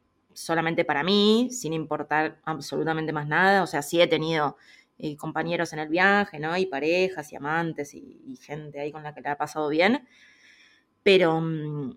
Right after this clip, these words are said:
pero siempre fui yo, siempre fui yo sola, ¿no? Y,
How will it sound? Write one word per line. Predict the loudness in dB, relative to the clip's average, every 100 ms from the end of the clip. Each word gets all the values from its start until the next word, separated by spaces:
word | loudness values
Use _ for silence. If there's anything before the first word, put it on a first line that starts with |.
| -6
pero | -4 6
siempre | 8 8
fui | 6 4
yo, | 8 8 8 -6 _ _
siempre | -4 -2 0
fui | 0 -2
yo | -2 -4
sola, | 0 4 6 4
¿no? | 2 0 0
Y, | -2 -4 -6 -8 -10 -12 -16 -20 _